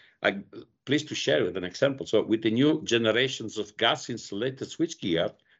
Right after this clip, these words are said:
compared with the old one, we have fifteen less percent still. We have thirty percent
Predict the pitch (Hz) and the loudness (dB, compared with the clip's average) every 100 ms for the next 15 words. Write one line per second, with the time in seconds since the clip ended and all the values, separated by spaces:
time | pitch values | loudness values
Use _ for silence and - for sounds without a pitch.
0 | _ 151 127 139 131 107 82 82 131 160 | _ 4 6 6 2 2 0 2 2 2
1 | 82 73 76 104 95 - 131 - 160 139 | -2 -6 2 4 4 2 -4 0 2 2
2 | 139 - 127 - 95 85 - 208 80 - | 0 -2 -2 0 0 -2 -2 0 0 -2
3 | - _ - - - 139 135 - 180 180 | -12 _ -20 -8 6 6 6 4 2 2
4 | 202 165 127 - 135 135 | -6 -4 -4 0 0 -2